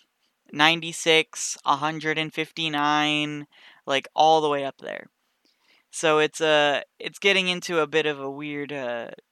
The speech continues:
fight for that. However, uh,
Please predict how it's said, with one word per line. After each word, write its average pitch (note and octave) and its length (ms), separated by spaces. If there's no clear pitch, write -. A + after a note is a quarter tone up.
fight - 340
for C#3+ 180
that. D#3+ 440
However, D#3 920
uh, D#3 300